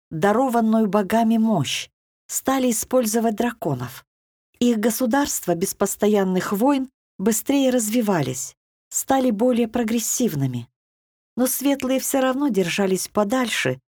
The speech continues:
и старались лишний раз не переходить границ. А тёмные не совались к светлым, зацикленные на благополучии собственных земель. Воцарился мир,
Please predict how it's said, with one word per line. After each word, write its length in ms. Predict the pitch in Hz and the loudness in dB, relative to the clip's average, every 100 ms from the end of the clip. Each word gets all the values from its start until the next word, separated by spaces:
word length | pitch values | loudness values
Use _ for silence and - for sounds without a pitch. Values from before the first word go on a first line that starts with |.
| _ | _
и 60 | 214 | -4
старались 600 | - 240 240 254 233 - | 0 2 2 2 -2 -2
лишний 440 | 214 247 - 226 | -2 -2 -2 0
раз 260 | 226 240 - | 0 0 0
не 100 | 214 | 0
переходить 640 | 220 208 - 190 202 170 | 0 0 -2 -2 -2 -2
границ. 600 | 160 180 175 139 135 - _ _ _ _ _ _ _ | -2 -2 0 -4 -6 -10 _ _ _ _ _ _ _
А 120 | 233 | 0
тёмные 480 | 233 - 311 247 185 | 2 2 2 2 0
не 120 | 190 | 0
совались 520 | 196 220 214 - 208 - | 0 0 0 0 -2 -4
к 60 | |
светлым, 640 | - 180 196 185 180 170 147 _ _ | -2 2 2 0 0 -2 -4 _ _
зацикленные 1000 | 160 196 208 - 294 220 226 214 214 208 - _ | -2 0 0 -2 -4 -2 0 2 2 0 -4 _
на 140 | 180 220 | 0 2
благополучии 720 | 202 190 175 185 240 - - | 2 0 0 0 0 -4 -4
собственных 680 | 214 202 196 - 185 180 170 | 0 -2 -2 -4 -2 -2 -2
земель. 480 | - 160 135 113 - _ _ _ _ _ _ | -4 -4 -4 -6 -12 _ _ _ _ _ _
Воцарился 720 | 190 190 214 240 247 - 262 | -4 0 0 0 -2 -2 -2
мир, 420 | 240 254 233 117 | 0 2 0 -2